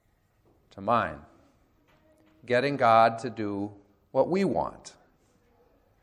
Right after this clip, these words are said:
Then it's more, "My will be done," than it is, "Thy will be done." Right? "Thy will be done."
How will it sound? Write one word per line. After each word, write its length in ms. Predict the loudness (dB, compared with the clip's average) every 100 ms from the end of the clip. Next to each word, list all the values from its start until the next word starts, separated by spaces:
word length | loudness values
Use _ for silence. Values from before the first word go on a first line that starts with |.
| _
Then 720 | -2 4 4 4 -2 -6 -8 -12 _
it's 300 | -6 -6 -6
more, 560 | -6 -4 -4 -4 -4 -6 -16 _ _ _ _ _ _ _ _ _ _ _ _ _ -8
"My 380 | 0 2 4 6
will 320 | 6 6 4
be 160 | -2 -6
done," 480 | -6 -8 -10 -12 -14 _ _ _ _ _ _ _ _ _ _ _ _
than 180 | -10 -6
it 120 | -4
is, 480 | -2 0 0 -4 -12 -18 _ _ _ _ _ _ _ _ _ _ _ _
"Thy 340 | -2 4 6
will 220 | 4 0 -6
be 180 | -8
done." 340 | -14 -14 -16 -20 _ _ _ _ _ _ _ _ _
Right? 240 | -10 -10 -10 -18 _ _ _ _ _ _ _ _ _ _ _ _ _ _ _ _ _ _ _ _ _ _ _ _ _ _ _ _ _ 0
"Thy 420 | 2 4 6 4
will 460 | 4 2 2 0
be 340 | -2 -4 -2 -4
done." 540 | -4 -4 -4 -10 -20